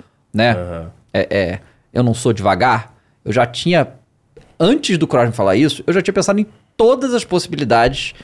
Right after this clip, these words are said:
Speaker 1: é, do Kroos dentro dos nossos projetos, antes dele mencionar. Porque eu falei, "Cara, se um dia ele quiser, eu tenho isso aqui", né? É, e aí e-, eu falei com ele, eu fa-, eu falei que eu achava que ele podia, eu achava que, que ele podia participar de tudo.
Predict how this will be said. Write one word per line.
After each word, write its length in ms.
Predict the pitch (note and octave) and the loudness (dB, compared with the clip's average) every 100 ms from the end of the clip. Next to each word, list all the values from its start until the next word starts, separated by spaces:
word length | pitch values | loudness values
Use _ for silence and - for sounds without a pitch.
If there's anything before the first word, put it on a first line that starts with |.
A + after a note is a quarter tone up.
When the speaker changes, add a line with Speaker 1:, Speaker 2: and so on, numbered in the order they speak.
| - _ _ | -20 _ _
Speaker 1:
é, 320 | A2 A2+ A2+ A2+ | 0 2 4 2
do 120 | C3+ | 0
Kroos 380 | - B2+ C#3 B2+ | 2 4 2 2
dentro 240 | B2 A#2+ | 0 0
dos 60 | C#3 | -4
nossos 140 | B2+ | -2
projetos, 400 | B2+ G#2+ C3 - - | -2 0 0 -2 0
antes 380 | G3 D4 - B3 | 2 2 0 0
dele 340 | F3+ F3+ G3 - | 2 2 0 -2
mencionar. 680 | F3 F#3 A#3 F#3 G#2 - - | -2 0 0 0 -2 -4 -10
Porque 240 | - C3 | -4 2
eu 200 | B2+ - | 2 0
falei, 220 | - G3 - | -4 -4 -2
"Cara, 260 | G#2 F2+ | -2 -4
se 100 | - | -6
um 60 | A2+ | -6
dia 120 | G#2 | -6
ele 60 | - | -6
quiser, 420 | D#3 A#2 A2+ D#3 | -4 0 2 4
eu 100 | E3 | 2
tenho 300 | E3 D3+ C#3+ | 0 -4 -4
isso 200 | C#3 - | -4 -4
aqui", 240 | D#3+ A#2+ - - - _ - | -4 -6 -8 -12 -20 _ -2
né? 200 | A#2 B2 - - - - | 0 0 -6 -20 -8 0
É, 420 | A#2 A2+ A2 G#2+ | 2 4 4 2
e 80 | D3 | 2
aí 280 | D3 C#3 F3 | 4 4 4
e-, 240 | D3 D3+ - | 2 2 2
eu 120 | F#3+ | 2
falei 200 | D#3 D3+ | 2 0
com 180 | G3 F3 | 2 4
ele, 440 | C#3 D3 F#3+ B3+ | 4 4 0 -2
eu 100 | - | -6
fa-, 200 | C3+ B2+ | -2 0
eu 120 | A2+ A#2+ | 0 0
falei 240 | C3 A#2 | 0 0
que 80 | A#2+ | 0
eu 40 | |
achava 200 | A#2 A2+ | -2 -2
que 60 | B2+ | -4
ele 60 | |
podia, 160 | A#2+ F#2+ | -2 -4
eu 60 | D#2+ | -4
achava 180 | - F2 | -8 -10
que, 60 | - | -12
que 520 | - _ _ _ - | -14 _ _ _ -8
ele 40 | |
podia 140 | A2 A2 | -2 -2
participar 260 | F3 B3+ A#3 | 0 0 0
de 60 | |
tudo. 180 | G#3 C#3+ | 0 0